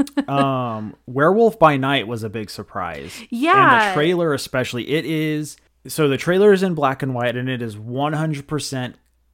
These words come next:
Speaker 1: uh, shot like a classic monster flick.
Speaker 2: Yeah, like a B-movie monster flick.
Speaker 1: Not even B-movie. Like,
Speaker 2: Yeah,
Speaker 1: I'm going
Speaker 2: maybe,
Speaker 1: back
Speaker 2: like
Speaker 1: to, like, those old Universal monster, uh,
Speaker 2: Yeah.
Speaker 1: movies, like Wolfman,
Speaker 2: Yeah.
Speaker 1: uh, what is it, Creature from the Black Lagoon,
Speaker 2: Yeah.
Speaker 1: The Mummy,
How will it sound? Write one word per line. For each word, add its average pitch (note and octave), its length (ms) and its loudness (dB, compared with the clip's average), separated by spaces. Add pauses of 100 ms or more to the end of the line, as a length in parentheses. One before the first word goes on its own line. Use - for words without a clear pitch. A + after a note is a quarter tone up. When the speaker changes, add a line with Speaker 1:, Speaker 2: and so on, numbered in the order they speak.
(280)
Speaker 1:
uh, C3 280 -2
shot B2 280 0
like A#2 160 -6
a A2 80 -8
classic A#2+ 640 -4
monster G#2 460 -10
flick. - 400 -14
Speaker 2:
Yeah, F#3+ 320 -6
like G#3 180 -10
a G#3+ 60 -10
B-movie A3+ 560 -8
monster F#3+ 440 -10
flick. - 280 -12
Speaker 1:
Not A3 140 4
even D4+ 260 4
B-movie. C3+ 560 0
Like, A#2 140 -2
Speaker 2:
Yeah, B2 60 -2
Speaker 1:
I'm D3+ 80 0
going G3 200 2
Speaker 2:
maybe, - 20 0
Speaker 1:
back D#3+ 140 4
Speaker 2:
like - 100 -8
Speaker 1:
to, D#3 80 2
like, C#3 80 -2
those C#3+ 180 2
old C#3+ 220 -2
Universal B2+ 540 -2
monster, A2 640 -8
uh, - 40 -2
Speaker 2:
Yeah. F3 380 -4 (300)
Speaker 1:
movies, A#2 400 -8
like A#2 200 -6
Wolfman, B2+ 1200 -4 (120)
Speaker 2:
Yeah. A3 220 -2
Speaker 1:
uh, G#2+ 500 -4 (160)
what C#3 120 -6
is A2 80 -8
it, G#2 60 -10
Creature C3 300 -6
from C3 120 -8
the A#2+ 80 -4
Black A2+ 340 -4
Lagoon, C3 920 -6
Speaker 2:
Yeah. F#3 240 -2
Speaker 1:
The - 60 -6
Mummy, C3 680 -4